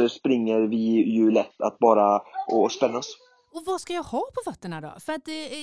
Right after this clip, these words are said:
Speaker 2: helt ärligt, det är ju faktiskt, kan ju till och med jag konstatera, ljuvligt att springa när det är, eh, just runt nollan och i klar, hög, syrerik luft. Eh,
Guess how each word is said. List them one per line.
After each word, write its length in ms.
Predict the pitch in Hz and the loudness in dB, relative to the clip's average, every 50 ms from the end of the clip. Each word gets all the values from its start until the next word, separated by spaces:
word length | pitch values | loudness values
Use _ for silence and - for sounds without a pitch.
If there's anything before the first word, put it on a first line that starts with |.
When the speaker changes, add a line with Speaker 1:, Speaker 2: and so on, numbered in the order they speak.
| 262 277 | -12 -10
Speaker 2:
helt 200 | 294 330 277 - | -10 -10 -10 -8
ärligt, 300 | 311 262 226 247 240 - | -8 -6 -6 -6 -6 -6
det 60 | 285 | -6
är 40 | 277 277 | -6 -6
ju 400 | 285 294 285 277 254 208 240 254 - _ _ _ | -6 -6 -8 -8 -10 -12 -14 -16 -18 _ _ _
faktiskt, 540 | - 359 - - - 320 311 - - - - - 254 - | -14 -14 -14 -14 -16 -14 -14 -14 -14 -16 -20 -20 -16 -8
kan 140 | - 285 285 | -6 -4 -4
ju 60 | 269 | -4
till 140 | - 285 247 | -4 -6 -6
och 60 | 240 | -6
med 80 | 233 | -6
jag 320 | 214 185 170 180 190 202 - - | -6 -6 -6 -6 -8 -10 -10 -10
konstatera, 500 | - 226 214 226 214 233 202 185 175 170 | -10 -10 -10 -10 -12 -10 -10 -8 -6 -6
ljuvligt 680 | 180 190 226 285 262 190 156 160 226 277 - - - | -6 -4 -4 -6 -6 -8 -10 -10 -10 -12 -12 -12 -14
att 80 | 254 - | -14 -12
springa 480 | - - 262 233 190 165 160 165 170 | -10 -8 -6 -6 -6 -6 -8 -10 -12
när 140 | 185 185 185 | -12 -12 -10
det 200 | 180 196 180 165 156 | -10 -10 -10 -10 -10
är, 100 | 160 - _ - - - - - _ - | -12 -14 _ -20 -20 -20 -20 -20 _ -14
eh, 160 | - 190 190 | -10 -8 -8
just 300 | 185 180 - - - 196 | -8 -8 -10 -12 -14 -12
runt 320 | 190 185 180 175 165 - | -10 -8 -8 -8 -8 -8
nollan 420 | 208 196 180 170 156 156 156 160 160 | -8 -8 -8 -8 -8 -10 -10 -10 -10
och 240 | 160 165 165 160 | -10 -10 -10 -10
i 240 | 165 170 170 135 175 - - | -10 -12 -12 -14 -16 -18 -16
klar, 360 | - - 214 180 165 170 175 | -10 -8 -6 -4 -4 -4 -6
hög, 460 | 175 180 165 165 160 160 165 170 175 | -6 -8 -8 -6 -8 -8 -10 -12 -14
syrerik 760 | - - 202 190 170 160 160 156 160 160 170 170 170 - - | -14 -12 -12 -10 -10 -10 -10 -12 -10 -10 -10 -10 -10 -12 -10
luft. 520 | 185 180 165 - - - - - - - - - - - - - _ _ | -10 -8 -8 -10 -12 -18 -20 -20 -20 -20 -20 -20 -20 -20 -20 -20 _ _
Eh, 500 | - 185 180 170 - - - - - | -14 -12 -12 -12 -12 -14 -16 -16 -16